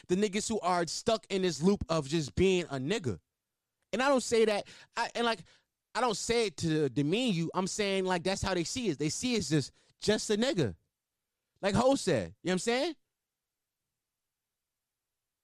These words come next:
Like, you can't just be that one person forever when there's, there's, like, you can't, you can't just keep moving this one way and expect this one way to be the way that we are, we are gonna be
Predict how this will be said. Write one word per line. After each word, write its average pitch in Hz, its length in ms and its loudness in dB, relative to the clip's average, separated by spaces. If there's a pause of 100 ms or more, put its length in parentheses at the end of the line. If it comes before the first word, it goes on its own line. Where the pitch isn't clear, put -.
(100)
Like, 165 180 -4
you 202 80 2
can't 240 400 -2
just 165 300 0
be 226 180 2
that 185 240 -2
one 202 220 2
person 208 460 2
forever 151 600 0 (260)
when 190 220 2
there's, 196 320 0 (380)
there's, 226 320 2
like, 180 200 0 (280)
you 196 100 -2
can't, 254 400 -2 (1000)
you 208 120 -4
can't 262 320 -2
just 233 180 -4
keep 226 240 -4
moving 208 360 2
this 180 140 2
one 170 260 2
way 160 340 2 (180)
and 151 80 -6
expect 165 360 -2
this 165 180 0
one 175 240 2
way 170 220 4
to 143 80 -2
be 143 160 2
the 143 60 4
way 156 340 2
that 135 260 2
we 165 160 -2
are, 156 140 6
we 151 240 0
are 156 80 2
gonna 143 160 0
be 127 100 0